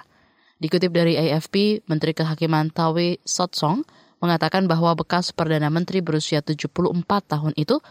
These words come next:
termasuk di antara sembilan ratus tiga puluh tahanan yang diberikan pembebasan awal oleh pemerintah.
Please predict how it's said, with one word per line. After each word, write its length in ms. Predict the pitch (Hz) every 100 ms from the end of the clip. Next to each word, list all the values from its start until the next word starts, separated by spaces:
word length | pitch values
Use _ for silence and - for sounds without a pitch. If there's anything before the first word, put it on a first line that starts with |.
| -
termasuk 480 | - 165 160 214 208
di 80 | 175
antara 320 | 151 156 156
sembilan 400 | 160 170 156 147
ratus 400 | 165 185 240 -
tiga 240 | 190 170
puluh 160 | 156 165
tahanan 480 | 156 156 156 165 160
yang 80 | 151
diberikan 480 | 147 156 165 160
pembebasan 560 | 160 160 147 147 147 160 -
awal 320 | 170 170 - - _ _ -
oleh 240 | 180 214
pemerintah. 560 | 220 170 151 143 131 131